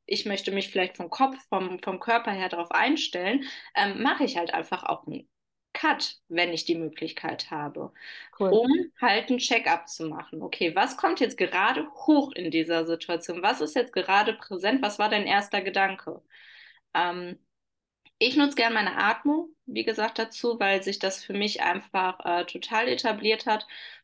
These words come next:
Speaker 1: und ich mich von dieser, wie du gerade gesagt hast, in,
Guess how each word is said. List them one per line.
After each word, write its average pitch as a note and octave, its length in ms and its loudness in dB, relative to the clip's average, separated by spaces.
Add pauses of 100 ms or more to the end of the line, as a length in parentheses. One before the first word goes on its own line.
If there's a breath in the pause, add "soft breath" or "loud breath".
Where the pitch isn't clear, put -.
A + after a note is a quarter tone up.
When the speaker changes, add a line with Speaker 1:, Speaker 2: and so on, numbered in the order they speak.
Speaker 1:
und G3 280 0
ich - 420 -2
mich G3+ 420 0
von G#3+ 400 4
dieser, G3 580 2
wie G3 100 -2
du F#3+ 80 -4
gerade F#3+ 300 0
gesagt F#3 420 -2
hast, G3+ 140 -8
in, - 220 -8